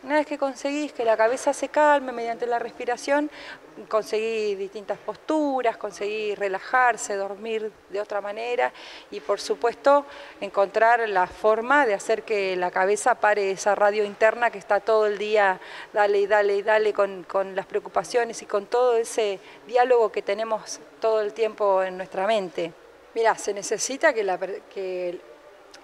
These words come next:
a ver, hay determinados, determinadas condiciones que tienen que darse. Por ejemplo, que el lugar esté limpio y calefaccionado.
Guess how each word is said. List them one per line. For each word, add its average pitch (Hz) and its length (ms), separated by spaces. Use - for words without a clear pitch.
a 202 100
ver, 202 260
hay 233 380
determinados, 214 1300
determinadas 233 600
condiciones 277 640
que 220 140
tienen 226 240
que 208 120
darse. 175 420
Por 214 120
ejemplo, 254 640
que 220 60
el 208 60
lugar 220 240
esté 247 420
limpio 311 720
y 226 80
calefaccionado. 196 800